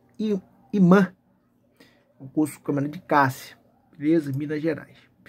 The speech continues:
As inscrições já estão abertas e considerando a gravação desse vídeo.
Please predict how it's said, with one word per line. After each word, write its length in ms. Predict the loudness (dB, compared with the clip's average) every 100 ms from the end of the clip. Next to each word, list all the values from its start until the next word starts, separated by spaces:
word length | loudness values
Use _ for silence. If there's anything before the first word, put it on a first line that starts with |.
| -20 -20 -20 -20 _ _ _ _
As 160 | 4
inscrições 720 | 4 0 0 6 6 6 0 _ _
já 80 | -12
estão 240 | -10 0 0
abertas 380 | 4 2 2
e 40 | -2
considerando 600 | -2 0 2 4 6 4
a 40 |
gravação 340 | 4 4 2 -2
desse 220 | -2 -2
vídeo. 420 | -2 -2 -2 -8